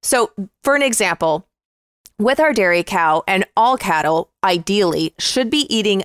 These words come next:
mainly grass. That's why we're huge proponents of doing grass-fed animals,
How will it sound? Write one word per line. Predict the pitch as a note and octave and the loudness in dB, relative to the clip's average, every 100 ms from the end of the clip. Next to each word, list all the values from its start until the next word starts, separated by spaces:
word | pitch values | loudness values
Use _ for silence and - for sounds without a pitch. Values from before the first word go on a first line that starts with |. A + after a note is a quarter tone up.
| G3+ | -4
mainly | F#3 F3+ F#3+ G3+ F#3+ - F3+ | -2 0 0 0 0 -4 -6
grass. | E3 D#3 D3+ - - - _ _ _ _ _ _ _ _ _ - | -2 0 -2 -4 -6 -6 _ _ _ _ _ _ _ _ _ -6
That's | F3+ F#3+ F#3+ | -2 0 0
why | A3 G3+ G3 F#3+ | 0 2 2 0
we're | F3+ F#3 | 0 -2
huge | F3 A#3+ A#3+ | -2 -4 -2
proponents | A#3+ - G3+ F#3 F3+ | -4 -2 -2 0 -2
of | - D#3 | -6 -4
doing | E3 D#3 D#3 | -4 -4 -6
grass-fed | D#3 F3+ G#3+ C4+ - G3+ F#3 F3 G3 _ _ _ _ - | -2 -2 0 -2 -2 0 2 2 -2 _ _ _ _ -2
animals, | G#3+ A#3 A#3+ A#3 A#3 - | 0 2 2 2 0 -2